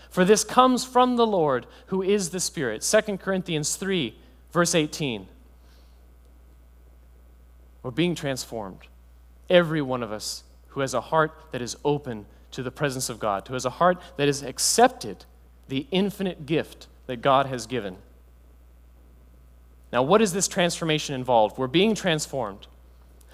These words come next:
Well, it involves partaking in the divine nature. You find that in Second Peter. Second Peter, uh, he'll, he writes, "We become partakers of the divine nature."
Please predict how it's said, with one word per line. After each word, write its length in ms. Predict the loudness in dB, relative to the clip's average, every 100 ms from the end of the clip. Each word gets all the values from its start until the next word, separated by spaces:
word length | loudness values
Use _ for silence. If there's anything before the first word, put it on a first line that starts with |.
| -20 -2
Well, 160 | 2 2
it 120 | 2
involves 840 | 0 6 8 8 4 -2 -12 -14 -20 -20 _ -20 _ _ _ -12
partaking 680 | -2 -2 0 -2 -2 -4 -4
in 200 | -4 -4
the 60 | -4
divine 420 | 0 0 0 -2
nature. 440 | -4 -6 -10 -18 -20 -20 -14
You 80 | -4
find 240 | -2 2
that 140 | 0 0
in 80 |
Second 340 | 0 -2 -2 -10
Peter. 320 | -10 -10 -12 -20 -20 -20 -20 -20 -10
Second 280 | -8 -6 -8
Peter, 240 | -10 -10 -8
uh, 200 | -4 -4 -2
he'll, 220 | -6 -8 -10
he 60 |
writes, 480 | -2 0 0 -4 -12 -16 -20 -14
"We 120 | -10
become 360 | -8 -2 -2 -2
partakers 640 | -4 -6 -4 -8 -6 -6 -8
of 80 |
the 80 | -8
divine 340 | -4 -2 -2 -4
nature." 360 | -8 -10 -18